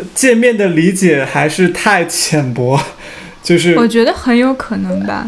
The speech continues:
Speaker 1: 嗯。
Speaker 2: 我，毕竟我，那围棋的文化比U I的文化还要长很多。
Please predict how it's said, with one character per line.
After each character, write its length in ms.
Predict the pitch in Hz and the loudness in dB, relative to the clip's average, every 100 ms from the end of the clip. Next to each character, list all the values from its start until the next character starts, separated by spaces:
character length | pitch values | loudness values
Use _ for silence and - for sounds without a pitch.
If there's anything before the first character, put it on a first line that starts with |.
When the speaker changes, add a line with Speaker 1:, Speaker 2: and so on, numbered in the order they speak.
| 180 | -8
Speaker 1:
嗯。 400 | 170 151 135 127 | -4 -2 -2 -4
Speaker 2:
我， 100 | 196 | -6
毕 220 | 233 330 | -2 -2
竟 360 | 320 320 285 226 | 0 0 2 4
我， 220 | 233 - - | 4 0 0
那 160 | 285 | 2
围 240 | 254 220 277 | 4 2 0
棋 180 | - 240 | 0 2
的 120 | 220 | 2
文 200 | 208 202 | 2 0
化 180 | 220 208 196 - - | 0 0 0 -8 -2
比 360 | 226 208 196 190 | 2 2 2 2
U 160 | 254 | 2
I 200 | 285 294 | 2 2
的 120 | 285 262 | 2 0
文 220 | 208 220 | 0 0
化 200 | 220 214 | 0 0
还 140 | 214 | 2
要 140 | 202 214 | 2 2
长 240 | 214 220 | 2 0
很 280 | 220 170 160 | 0 -2 -4
多。 240 | 175 180 | -2 -4